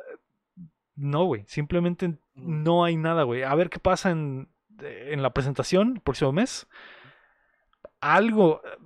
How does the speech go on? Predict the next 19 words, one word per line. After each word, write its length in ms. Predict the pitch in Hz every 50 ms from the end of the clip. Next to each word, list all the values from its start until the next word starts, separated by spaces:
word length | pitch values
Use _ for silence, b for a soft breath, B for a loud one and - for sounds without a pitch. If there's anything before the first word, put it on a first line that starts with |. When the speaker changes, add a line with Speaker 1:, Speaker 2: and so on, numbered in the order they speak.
| _ - 196 190 185 - _
Speaker 1:
yo 300 | 170 160 147 151 220 254
Speaker 2:
Tiene 160 | - - 254
Speaker 1:
quiero 240 | 262 277 302 311 311
Speaker 2:
que 80 | -
pasar 120 | 196 202 214
Speaker 1:
creer 140 | 269 254 240
que 120 | 247 208
Speaker 2:
algo. 100 | 190 196
Speaker 1:
algo 220 | 208 214 208 190 180
tienen 420 | - - 165 175 180 175 160 139
bajo 240 | 135 135 - - 135
la 100 | 123 117
manga, 280 | 120 131 143 151 135 117
güey. 160 | - - - _ _ _ _ _ _ _ _ _ _ _ _ _ _ -
Si, 420 | - - 143 135 131 131 131 127
Speaker 2:
Ujú. 160 | 120 113 - 143
Speaker 1:
si, 880 | 135 - - 143 135 131 135 135 135 135 135 135 131 131 131 131 135 - _ _ _ _ _ _ _ _ _ _ _ _ _ _ _ _ _ 196
si 200 | - - 185 175
tuvieron 540 | - 196 185 170 185 196 233 269 302 320